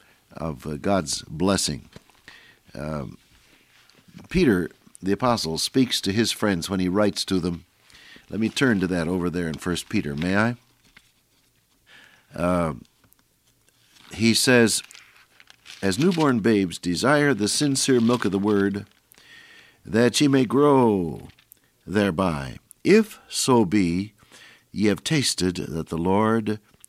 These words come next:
is gracious." The tasting point of the gospel is the grace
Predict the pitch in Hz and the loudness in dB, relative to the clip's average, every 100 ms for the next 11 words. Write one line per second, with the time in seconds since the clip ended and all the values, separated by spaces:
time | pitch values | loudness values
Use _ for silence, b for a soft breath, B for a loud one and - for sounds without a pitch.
0 | - 92 95 90 - _ _ 65 73 82 | -6 -2 -2 -2 -6 _ _ -16 -8 -4
1 | 85 92 90 - - - - - _ _ | -2 -2 -2 -6 -8 -8 -10 -12 _ _
2 | _ _ _ _ _ B B B B B | _ _ _ _ _ B B B B B
3 | B B - 71 - 156 165 - 90 78 | B B -18 -16 -6 -2 0 0 -2 -4
4 | - 80 78 - 67 78 67 104 95 - | -6 -6 -6 -8 -10 -10 -6 -4 -4 -6
5 | - 80 - 73 78 60 58 101 98 73 | -8 -8 -6 -8 -10 -12 -4 0 0 0
6 | - - | -6 -8